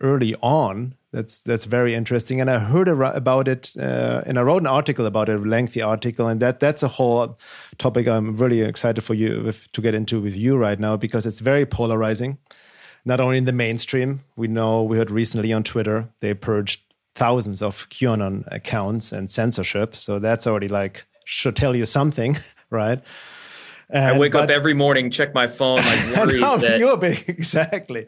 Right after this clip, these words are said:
Speaker 1: But
Speaker 2: I've got
Speaker 1: also
Speaker 2: friends going down left and right. It's crazy.
Speaker 1: I know.
Speaker 2: Yeah,
Speaker 1: But it's
Speaker 2: every
Speaker 1: also
Speaker 2: day.
Speaker 1: crazy what I've experienced within the, quote, truth movement, I quote, because I don't what is the truth movement, but there's all the
Speaker 2: Yeah.
Speaker 1: polarization, right? It's a psyop, is, uh,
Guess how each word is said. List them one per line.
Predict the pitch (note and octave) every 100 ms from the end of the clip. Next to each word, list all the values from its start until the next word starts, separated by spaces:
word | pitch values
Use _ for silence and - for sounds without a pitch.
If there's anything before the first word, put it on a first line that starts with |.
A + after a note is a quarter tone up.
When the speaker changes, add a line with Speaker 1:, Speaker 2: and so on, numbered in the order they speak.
| - - - -
Speaker 1:
But | F3+
Speaker 2:
I've | E3+
got | A3+
Speaker 1:
also | A3
Speaker 2:
friends | E3 F3 C#3
going | D3 C3+
down | C3 B2
left | C#3+ C#3+
and | B2+ A#2
right. | B2 B2+ A#2
It's | -
crazy. | - C3+ C3+ A#2+ A2 G#2+ -
Speaker 1:
I | A2+
know. | A#2+ A#2 B2+ A2+ G#2+ _ _ _ _ - -
Speaker 2:
Yeah, | A#2
Speaker 1:
But | E3
it's | F3
Speaker 2:
every | G3+
Speaker 1:
also | G3
Speaker 2:
day. | B2+
Speaker 1:
crazy | F3+ F#3+ F3
what | E3+
I've | D#3+ F3
experienced | E3 - - E3+ D#3+
within | C#3 D#3+ E3
the, | D3
quote, | - D3+ D3+ _ -
truth | - E3+ F3
movement, | C#3 C3 G#2+ B2 B2+
I | A2
quote, | F#2+ - A#2+ A#2+
because | G#2+ A#2+
I | A2
don't | A2+ G#2+ G2 _ _ _ _ - -
what | G#2 G#2+
is | A#2+
the | A2
truth | - G#2+ A2
movement, | G#2+ A2 A#2
but | B2
there's | B2 C#3
all | C#3 C#3+ C#3+
the | - B2
Speaker 2:
Yeah. | A2+ A2
Speaker 1:
polarization, | A#2+ B2+ A#2+ C3+ C3+ - A2
right? | A#2+ C3
It's | -
a | B2+ A2 - - -
psyop, | - C#3+ C#3 C3+ C3+ C3 C3+
is, | A#2+ G#2+ - G#2
uh, | A#2 B2